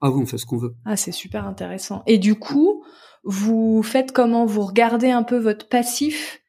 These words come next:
Speaker 2: votre historique en termes de vente ? Vous voyez vos périodes, euh, fortes,
Speaker 1: Après, c'est
Speaker 2: faibles, comment vous avez rempli
Speaker 1: Bah,
Speaker 2: en
Speaker 1: on
Speaker 2: moyenne ? Quel
Speaker 1: bah,
Speaker 2: type ?
Speaker 1: quel, c'est, c'est, après, on va, on, ça va être le même principe que sur les chambres, hein. Euh, quelqu'un qui veut à tout prix venir chez toi, euh, dans quinze jours et nous, il nous reste une salle,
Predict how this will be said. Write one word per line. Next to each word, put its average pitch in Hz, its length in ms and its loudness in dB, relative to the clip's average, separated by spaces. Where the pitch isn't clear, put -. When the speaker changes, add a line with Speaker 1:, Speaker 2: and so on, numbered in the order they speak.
Speaker 2:
votre 202 240 -2
historique 262 520 0
en 220 100 0
termes 214 260 0
de 208 120 0
vente ? 254 340 0
Vous 220 120 -2
voyez 220 360 2
vos 214 200 0
périodes, 202 640 -2
euh, 185 240 -2
fortes, 247 200 0
Speaker 1:
Après, 170 60 2
c'est - 140 -6
Speaker 2:
faibles, 254 400 2
comment 226 280 2
vous 220 200 -2
avez 214 240 2
rempli 226 640 -2
Speaker 1:
Bah, 220 140 2
Speaker 2:
en - 80 2
Speaker 1:
on - 20 0
Speaker 2:
moyenne ? 220 680 0
Quel 220 200 0
Speaker 1:
bah, - 100 -4
Speaker 2:
type ? 262 140 4
Speaker 1:
quel, 135 160 4
c'est, - 320 -2
c'est, 156 140 -4
après, 147 240 -2
on 190 100 4
va, 123 240 0
on, 123 100 -2
ça 131 160 -4
va 131 80 2
être 127 120 -2
le 139 100 4
même 139 220 4
principe 143 440 -4
que 135 120 0
sur 123 280 -4
les 127 120 2
chambres, 170 320 2
hein. 151 360 2
Euh, 123 60 -2
quelqu'un 135 420 0
qui 143 200 -8
veut 135 220 0
à 127 40 0
tout 135 160 -8
prix 147 220 0
venir 135 340 2
chez 131 200 0
toi, 143 440 -2
euh, - 20 -2
dans 123 160 -2
quinze 131 260 -2
jours 147 280 2
et 120 80 0
nous, 135 160 2
il 135 60 4
nous 127 120 2
reste 123 280 -2
une 120 100 -2
salle, 165 340 0